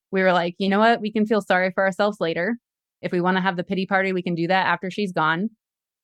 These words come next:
Let's really try and focus on life and love and the things that matter."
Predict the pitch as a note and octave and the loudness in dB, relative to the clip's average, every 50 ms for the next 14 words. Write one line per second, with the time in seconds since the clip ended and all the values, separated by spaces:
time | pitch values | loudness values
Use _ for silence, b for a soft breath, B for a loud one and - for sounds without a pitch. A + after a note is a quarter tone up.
0 | _ - F3+ E3+ F3+ F#3+ G3 G3 - - - F3 F3 F#3+ F#3+ F#3+ F#3 F#3+ F#3+ F#3 | _ -10 -4 0 2 2 2 2 -2 -8 -12 -6 -4 -2 0 2 2 2 0 0
1 | - - F#3+ F3+ F3+ E3+ F3 F3 F3 F3 E3+ E3+ E3 - _ _ _ _ - F#3+ | -2 -2 -2 -2 -2 -2 -4 -4 -4 -4 -4 -6 -8 -10 _ _ _ _ 0 0
2 | F#3 F3+ - F#3 F3 - - E3+ E3 E3+ E3+ E3+ F3 E3+ E3+ E3 - - - E3+ | 0 2 0 -4 -4 -2 -2 -2 0 0 -2 -4 -6 -6 -8 -8 -10 -12 -6 -2
3 | E3 E3+ F#3 G#3+ A#3 A3+ _ _ _ - - F3 E3+ E3 E3+ E3+ F3+ G#3 A#3 A#3+ | 0 0 2 0 -2 -6 _ _ _ -8 -6 -4 -2 2 4 4 4 4 4 0
4 | A#3 A3 - - F3 E3 E3+ - F3+ F#3 F#3 F3 - D3+ - E3 D#3+ E3+ F3+ G#3+ | -2 -6 -8 -6 -6 -4 -4 -2 -2 0 0 0 -2 -2 0 0 0 2 2 2
5 | A#3+ C4+ C4+ | 2 0 -2